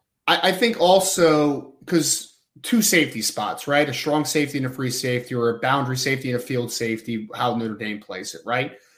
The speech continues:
But I think that for me, the reason that it, it didn't quite lower it as much is because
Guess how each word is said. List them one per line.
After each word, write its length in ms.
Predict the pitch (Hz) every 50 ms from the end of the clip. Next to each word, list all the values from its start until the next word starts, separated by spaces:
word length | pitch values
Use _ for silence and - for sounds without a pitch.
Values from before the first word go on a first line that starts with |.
| _ _ _
But 100 | - 147
I 120 | 143 -
think 340 | 135 - - 185 180 175 180 -
that 180 | 170 160 160
for 160 | 160 - 143
me, 320 | 131 127 135 147 147 147 143
the 140 | 135 135 120
reason 480 | 120 139 135 135 127 127 131 127 127 123
that 280 | 127 127 127 127 - 120
it, 240 | 127 127 - - - _ _ _ -
it 280 | 120 131 127 127 -
didn't 280 | - 151 147 143 139 127
quite 360 | 131 - - 143 139 - -
lower 360 | 120 131 135 135 139 139 135
it 40 | 131
as 200 | 123 110 - -
much 300 | 127 127 135 131 131 - 131
is 60 | 127
because 600 | - 127 - 139 131 123 113 110 - - -